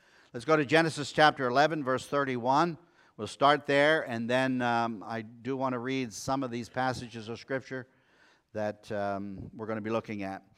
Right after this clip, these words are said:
In Genesis chapter eleven, verse thirty-one, the Bible said, "And Terah," that is Abraham's dad, "took his son Abraham and his grandson Lot, and son of Haran, the son of Haran,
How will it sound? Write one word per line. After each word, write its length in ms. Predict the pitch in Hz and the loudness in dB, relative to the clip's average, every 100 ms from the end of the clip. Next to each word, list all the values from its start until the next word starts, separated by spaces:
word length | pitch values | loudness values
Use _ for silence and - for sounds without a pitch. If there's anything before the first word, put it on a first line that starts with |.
| - - - _ | -20 -20 -20 _
In 140 | 127 | -4
Genesis 420 | 123 160 185 160 147 | 6 6 6 -2 2
chapter 520 | 170 170 170 160 160 | 6 6 6 0 2
eleven, 440 | 151 147 175 180 | 4 6 6 6
verse 220 | 151 156 | 0 -2
thirty-one, 640 | - 156 151 147 156 175 170 | 2 2 2 4 6 6 4
the 80 | |
Bible 340 | 135 143 156 151 | 4 4 6 2
said, 300 | - 143 151 | 2 2 4
"And 320 | 151 151 139 | 2 2 0
Terah," 560 | - 180 143 123 147 139 | 2 4 6 6 4 4
that 260 | 143 156 | 4 4
is 280 | 165 139 123 | 4 0 0
Abraham's 760 | 139 160 151 151 135 139 135 110 | 0 0 2 -2 2 0 0 -4
dad, 640 | 104 135 107 104 135 127 - _ _ _ _ _ _ _ _ _ _ | 0 2 2 0 -2 -4 -14 _ _ _ _ _ _ _ _ _ _
"took 220 | - 185 | 2 2
his 260 | 202 214 - | 6 6 6
son 240 | 180 190 | 6 6
Abraham 720 | 180 160 139 143 135 127 143 151 | 6 4 2 0 2 4 4 4
and 140 | 147 | 2
his 160 | 139 113 | 0 -2
grandson 840 | 139 165 185 196 170 165 165 160 | 2 4 6 2 2 6 6 6
Lot, 500 | 151 143 123 147 - - _ _ _ _ - | 4 6 8 4 2 -18 _ _ _ _ -4
and 260 | 139 139 | -2 -2
son 600 | 131 - 196 151 143 160 160 | -4 2 6 6 6 2 0
of 260 | 156 147 | 2 2
Haran, 600 | 135 156 139 113 127 127 - _ _ _ | 4 4 6 4 -2 -6 -14 _ _ _
the 100 | 131 | -6
son 240 | - 165 | 2 2
of 80 | 175 | 4
Haran, 440 | 147 135 123 127 | 4 4 4 0